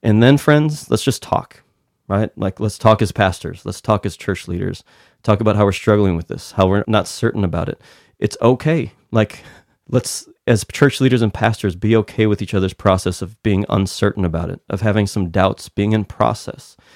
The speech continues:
Everybody expects us to have everything figured out. I know it. I know the pressure of it. It's gonna feel so good and relieving when you tell people, "I don't have it all figured out. I've got a lot of baggage to work through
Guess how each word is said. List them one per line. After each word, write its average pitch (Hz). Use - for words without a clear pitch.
Everybody 135
expects -
us 117
to 101
have 104
everything 104
figured 98
out. 82
I 95
know 98
it. -
I 101
know 101
the 110
pressure -
of 85
it. -
It's -
gonna 101
feel 95
so 101
good 98
and 95
relieving 92
when 90
you 87
tell 101
people, 107
"I 85
don't 90
have 85
it 87
all 85
figured -
out. 82
I've 92
got 92
a 92
lot 95
of 92
baggage 101
to 95
work 92
through 90